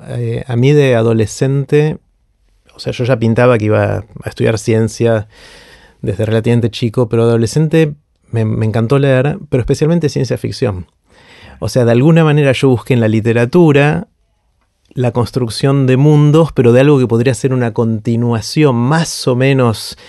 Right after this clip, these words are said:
suave de lo que yo veía en, en, en mi mente científica de tratar de entender cómo funciona el mundo, ¿no?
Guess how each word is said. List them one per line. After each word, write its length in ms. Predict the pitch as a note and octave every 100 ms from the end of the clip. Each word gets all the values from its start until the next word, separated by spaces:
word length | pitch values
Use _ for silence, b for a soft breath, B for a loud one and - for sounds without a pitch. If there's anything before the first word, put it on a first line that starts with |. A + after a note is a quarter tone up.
| B B B
suave 720 | - - D#3+ D3 C#3 C3+ C#3+
de 80 | A#2
lo 80 | A2
que 80 |
yo 200 | G#2+ B2+
veía 420 | A#2+ A#2+ A#2+ C3 B2+
en, 260 | A2 G#2+
en, 300 | A2 A2 G#2+ A2
en 100 | G#2+
mi 100 | A2
mente 280 | A2 B2+ A2
científica 500 | - A2 B2 C#3+ B2+
de 100 | G#2
tratar 300 | G#2 G#2 A2+
de 40 | A2
entender 320 | G#2+ G#2+ A2
cómo 160 | G#2
funciona 360 | G2+ G2 - G#2+
el 40 |
mundo, 380 | A2 A2+ G2 G2+
¿no? 240 | A2 D3